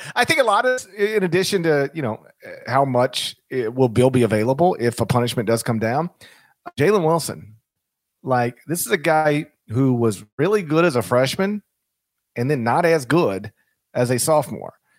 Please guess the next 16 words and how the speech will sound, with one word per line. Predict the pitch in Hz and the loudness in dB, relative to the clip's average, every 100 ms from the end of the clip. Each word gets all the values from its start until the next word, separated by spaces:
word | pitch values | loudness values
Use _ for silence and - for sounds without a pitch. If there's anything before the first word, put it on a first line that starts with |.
| - | 0
You | 170 | 2
know, | |
we | 175 | 4
always | 196 | 4
talk | - 175 | 2 2
about | 160 | 4
that | 147 - | 2 2
freshman | - 147 - | 0 0 0
to | 131 | -2
sophomore | 156 135 139 120 | 0 0 0 0
jump, | 110 147 87 - _ _ _ _ _ _ - | 2 0 -2 -8 _ _ _ _ _ _ -6
you | |
know, | 120 | -6
Jaden | 92 101 110 | -4 -4 -2
Ivey | 127 135 123 95 76 71 | 0 2 0 -2 -6 -10
and | 60 55 | -14 -18